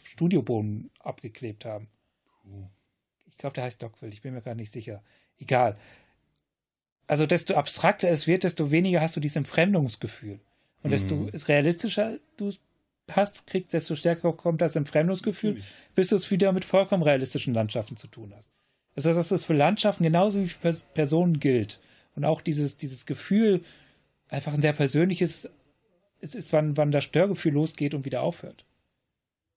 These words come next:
Speaker 2: Ja, ja, natürlich, klar.
Speaker 1: Ja.
Speaker 2: Übertriebener Perfektionismus, äh, äh, sorgt auch viel schneller für Verunsicherung, weil, weil kleine Fehler viel schneller auffallen, für Unvollkommenheiten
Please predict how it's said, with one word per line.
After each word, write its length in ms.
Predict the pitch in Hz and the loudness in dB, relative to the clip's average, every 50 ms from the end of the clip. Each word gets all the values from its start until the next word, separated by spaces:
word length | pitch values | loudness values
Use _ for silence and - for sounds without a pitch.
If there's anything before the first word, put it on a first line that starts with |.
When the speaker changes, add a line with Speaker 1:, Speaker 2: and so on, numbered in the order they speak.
| _ _ _ _ _ _ _ _ _ _ _ _ - - - - - - - - - - - _ _ _ _ _ _ _ _ _ _ _ _ _ _ _ _ _ _ | _ _ _ _ _ _ _ _ _ _ _ _ -20 -20 -20 -20 -20 -20 -20 -20 -20 -20 -20 _ _ _ _ _ _ _ _ _ _ _ _ _ _ _ _ _ _
Speaker 2:
Ja, 840 | - 127 123 120 120 117 113 110 104 107 117 135 151 170 180 185 180 165 - _ _ _ _ _ _ _ _ _ _ _ - 127 | -18 -14 -12 -10 -10 -8 -8 -6 -6 -4 -4 -2 -2 -2 -2 -2 -4 -6 -10 _ _ _ _ _ _ _ _ _ _ _ -12 -8
ja, 160 | 120 123 135 | -4 -2 -2
natürlich, 480 | 147 143 - - 165 170 156 120 98 | -2 -4 -2 -2 0 0 0 -2 -4
klar. 280 | - - 139 135 123 107 | -6 -6 -6 -6 -6 -6
Speaker 1:
Ja. 40 | 101 | -8
Speaker 2:
Übertriebener 580 | 127 123 123 113 - - 131 139 131 143 135 131 | -4 -4 -4 -4 -4 -6 -8 -8 -6 -8 -8 -8
Perfektionismus, 1300 | - - 123 120 - 127 110 107 - - 117 113 110 117 117 - - 143 143 147 139 - - - - 131 - | -8 -12 -14 -12 -12 -14 -14 -12 -8 -6 -6 -4 -4 -6 -8 -8 -10 -8 -8 -8 -8 -10 -12 -14 -14 -12 -8
äh, 40 | 135 135 131 135 131 127 131 131 127 - - 117 123 123 123 120 120 120 120 | -4 -2 -2 0 2 2 2 2 0 0 -4 -8 -8 -6 -6 -4 -4 -4 -6
äh, 60 | 117 - - 85 71 71 90 - - - - _ _ _ _ _ _ _ _ _ _ | -6 -10 -14 -18 -18 -20 -20 -20 -20 -20 -20 _ _ _ _ _ _ _ _ _ _
sorgt 440 | - - - 104 104 131 139 - | -18 -10 -4 -2 -2 -2 -2 -4
auch 140 | - 104 - | -10 -12 -10
viel 180 | - - 123 123 | -8 -6 -6 -4
schneller 340 | - - - 117 120 127 123 | -4 -4 -2 -2 -2 -2 -2
für 140 | - - | -4 -10
Verunsicherung, 580 | 120 - - - 120 120 - - 135 131 127 120 | -12 -12 -12 -12 -12 -12 -12 -8 -6 -6 -4 -2
weil, 300 | 123 120 117 117 120 117 - - - - 110 | 0 0 0 0 0 -2 -6 -12 -14 -8 -6
weil 160 | 113 113 110 | -4 -4 -4
kleine 320 | 110 - 117 117 117 117 | -6 -4 -2 -2 -2 -2
Fehler 560 | 107 - - - 131 165 160 127 117 120 131 - | -2 -4 -2 0 2 2 4 4 2 2 0 -4
viel 260 | - - - 160 160 | -8 -8 -6 -6 -4
schneller 520 | - - - - - 143 151 143 123 - | -4 -4 -2 -2 -2 -2 -2 -4 -6 -6
auffallen, 440 | 120 120 120 - - 110 98 98 95 | -8 -10 -12 -10 -10 -8 -6 -6 -8
für 260 | 98 - - - - | -8 -12 -16 -14 -12
Unvollkommenheiten 1120 | - 160 156 165 - - 131 - - - 113 110 104 98 90 87 90 90 87 - - 87 87 | -8 -8 -8 -6 -4 -6 -6 -6 -6 -8 -6 -4 -4 -4 -4 -6 -6 -8 -8 -10 -14 -18 -20